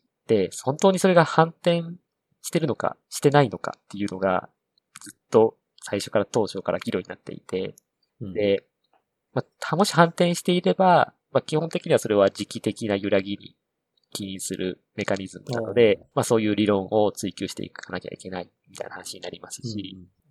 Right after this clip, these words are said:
Speaker 1: 実は反転してないって話になれば、それは、
Speaker 2: うん。
Speaker 1: えっと、例えば、従来型のフォノン、格子の振動とか、あとは、えっと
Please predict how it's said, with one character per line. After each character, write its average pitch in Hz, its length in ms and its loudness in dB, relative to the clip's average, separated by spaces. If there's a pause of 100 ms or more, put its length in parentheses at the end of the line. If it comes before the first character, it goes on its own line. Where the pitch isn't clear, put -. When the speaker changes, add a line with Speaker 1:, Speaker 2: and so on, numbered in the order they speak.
Speaker 1:
実 127 160 -6
は 131 80 8
反 147 180 4
転 165 200 2
し - 80 -8
て 170 80 0
な 180 140 2
い 131 120 -8
っ - 260 -20
て 110 100 -2
話 104 260 -4
に 98 60 -10
な 101 80 -4
れ 104 80 -2
ば、 127 300 4
そ - 120 -6
れ 139 100 2
は、 135 360 2 (120)
Speaker 2:
う 123 40 -12
ん。 110 80 -12
Speaker 1:
え 110 60 -10
っ - 40 -14 (260)
と、 104 340 -2
例 107 60 4
え 98 60 0
ば、 - 220 2 (1000)
従 107 160 -2
来 104 160 2
型 - 180 2
の 98 120 -4
フ - 160 0
ォ 107 40 -2
ノ 101 200 -6
ン、 107 80 -20 (580)
格 98 180 -4
子 - 80 -8
の 104 60 -6
振 101 240 -12
動 98 160 -4
と 117 100 -2
か、 120 380 4 (600)
あ 113 120 -10
と - 160 -4
は、 - 280 -2
え - 360 -20
っ - 40 -20 (200)
と 53 340 -8